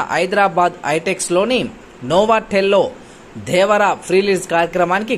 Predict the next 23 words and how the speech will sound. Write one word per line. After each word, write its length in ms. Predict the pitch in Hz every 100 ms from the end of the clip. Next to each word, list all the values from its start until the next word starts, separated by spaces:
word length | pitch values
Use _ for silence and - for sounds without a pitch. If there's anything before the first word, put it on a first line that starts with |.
| 113
ఘనంగా 360 | 160 185 175 - - 160
ఏర్పాట్లు 360 | 160 156 151 156
చేశారు. 400 | 147 156 151 135 - - - - - -
అయితే 220 | 240 262 254 202
అక్కడ 200 | 196 208 202 196
కేవలం 380 | 196 220 220 214 - 160
ఐదు 140 | 196 208
వేల 140 | 208 202 170
మందికి 360 | 175 196 190 175 139
మాత్రమే 520 | 151 202 214 220 214 220 160
ఎంట్రీ 260 | 175 185 196 175
ఉంటుంది. 400 | 160 170 170 151 - - - - -
కానీ 260 | 185 190 190 175
సుమారు 400 | 202 202 208 202 196
పదిహేను 380 | 185 185 208 196
వేలకు 320 | 196 196 185 185 156
మంది 240 | 165 196 185 175
పైగా 320 | 175 202 202 - 160
అభిమానులు 440 | 180 190 214 254 240
చొచ్చుకొని 480 | 202 196 - 190 180
వచ్చారు 380 | 165 160 170 165 175
అక్కడికి. 440 | 156 165 160 160 160 127 92 - - - - - - - - -
అయితే 180 | 185 190